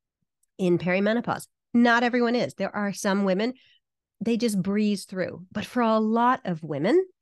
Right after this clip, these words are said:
um, and since you're asking this question, I'm gonna guess that you're having some kind of symptoms. Um, the key is going to be managing those hurdles so they do not get in the way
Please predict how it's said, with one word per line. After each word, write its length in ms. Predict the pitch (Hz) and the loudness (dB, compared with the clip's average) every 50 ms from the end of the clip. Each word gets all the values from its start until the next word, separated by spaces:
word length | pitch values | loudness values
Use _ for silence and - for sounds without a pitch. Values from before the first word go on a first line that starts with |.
| _ _ _ _ _ _ _ _ _ _ - | _ _ _ _ _ _ _ _ _ _ -4
um, 180 | 180 175 175 180 | -2 -2 -2 0
and 140 | 202 196 | 0 -2
since 200 | 185 220 226 208 | 0 0 0 0
you're 100 | - 214 | 0 0
asking 240 | 190 202 - - 185 | 0 0 -2 -2 -4
this 100 | 180 170 | -4 -4
question, 340 | - - 151 160 - 277 302 - | -4 -6 -6 -4 -4 -6 -6 -4
I'm 140 | 185 170 170 | -2 0 0
gonna 160 | 165 160 160 | 2 0 0
guess 240 | 151 - 147 151 - | 0 -2 -4 -4 -4
that 120 | - 180 - | -6 -8 -6
you're 120 | 185 165 | -4 -4
having 280 | 156 165 156 147 151 147 | -2 -2 -4 -4 -4 -6
some 200 | - - 151 156 | -4 -4 -6 -6
kind 220 | - - 151 143 | -4 -6 -6 -6
of 80 | 110 110 | -6 -8
symptoms. 520 | - - 151 147 - 233 269 349 359 359 - _ _ _ _ _ _ _ - | -6 -6 -6 -4 -2 0 2 2 2 0 -4 _ _ _ _ _ _ _ -8
Um, 340 | - 185 190 185 170 - - _ _ _ _ _ _ _ _ - | -4 -2 -2 -2 -2 -4 -8 _ _ _ _ _ _ _ _ -8
the 140 | - 196 240 | -4 -2 -2
key 300 | - - - - 262 254 | -2 -4 -4 -2 0 0
is 80 | 247 - | 0 0
going 180 | - 220 214 | 2 0 0
to 80 | 208 208 | 0 0
be 180 | 202 196 190 180 | -2 -2 -2 -2
managing 880 | 185 180 180 185 190 202 208 214 233 247 254 254 233 240 254 247 240 220 | 0 0 0 0 2 0 0 0 2 2 0 0 0 0 -2 -2 -2 -2
those 260 | 175 196 202 202 202 | -4 -4 -4 -6 -6
hurdles 440 | - 196 233 226 180 156 156 165 - | -8 -8 -6 -4 -4 -2 -4 -6 -6
so 200 | - - 208 220 | -4 -2 -2 0
they 160 | 214 226 226 | 2 2 0
do 180 | 214 208 226 233 | 0 0 0 2
not 360 | 214 185 185 208 247 247 - _ - | 2 2 2 2 2 0 -2 _ -8
get 160 | - 208 202 - | -8 -8 -6 -4
in 180 | 240 233 233 | -4 -4 -2
the 120 | 233 285 302 | -2 -2 -2
way 440 | 277 202 165 151 135 151 220 302 | -2 -2 -2 -2 -2 -2 -4 -6